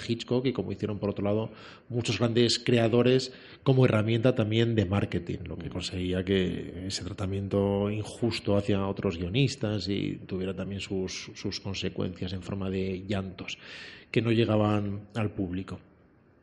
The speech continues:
Speaker 1: Pero, en fin, trabajaban con esta precariedad. Sin embargo, esta primera película de doscientos mil dólares, que era La muerte tenía un precio, fue un éxito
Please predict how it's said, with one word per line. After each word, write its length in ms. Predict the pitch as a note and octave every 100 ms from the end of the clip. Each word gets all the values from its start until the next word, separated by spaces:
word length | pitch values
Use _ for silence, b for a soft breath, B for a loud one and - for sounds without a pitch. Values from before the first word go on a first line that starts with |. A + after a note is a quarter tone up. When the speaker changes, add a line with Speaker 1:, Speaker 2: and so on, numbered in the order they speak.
| -
Speaker 1:
Pero, 160 | A#2 A2
en 80 | G2+
fin, 160 | C3+
trabajaban 460 | A#2 G#2 G#2 C3+ C#3
con 100 | C3+
esta 180 | C#3 D#3
precariedad. 540 | D#3 D#3 C#3 B2 C3 B B B
Sin 180 | - A2+
embargo, 280 | A2+ D3+ F3
esta 100 | F3
primera 260 | D#3+ D#3+ D3+
película 280 | D#3 C#3+
de 60 | G#2+
doscientos 360 | G2+ G#2+ F#2+ G2
mil 220 | B2 B2+
dólares, 360 | D3 B2 G#2+ -
que 80 | A2+
era 160 | G#2
La 100 | F2+
muerte 320 | F2+ G#2 G#2+
tenía 220 | C3+ C3+ C3+
un 80 |
precio, 240 | B2+ C3+ A2+
fue 160 | B2
un 80 | B2
éxito 480 | A#2+ A2 A2 G#2+